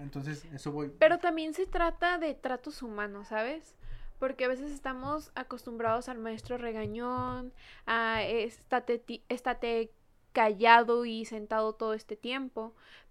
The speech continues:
Speaker 2: Pero, por ejemplo, a un niño no lo puedes mantener callado una hora.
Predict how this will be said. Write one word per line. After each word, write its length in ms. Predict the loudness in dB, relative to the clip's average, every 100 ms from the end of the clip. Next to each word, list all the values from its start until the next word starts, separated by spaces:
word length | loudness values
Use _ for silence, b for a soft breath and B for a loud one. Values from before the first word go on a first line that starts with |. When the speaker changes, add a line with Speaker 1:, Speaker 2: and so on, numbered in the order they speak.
| 4 4
Speaker 2:
Pero, 1000 | 6 4 4 4 2 2 2 0 0 -2
por 120 | -6
ejemplo, 520 | -8 -8 -8 0 0 4
a 100 | 2
un 140 | 4
niño 260 | 2 0 0
no 120 | 0
lo 140 | 0 0
puedes 260 | 0 0
mantener 400 | -4 -8 -6 -6
callado 380 | -2 0 2 0
una 240 | -2 -2
hora. 260 | 0 0 -4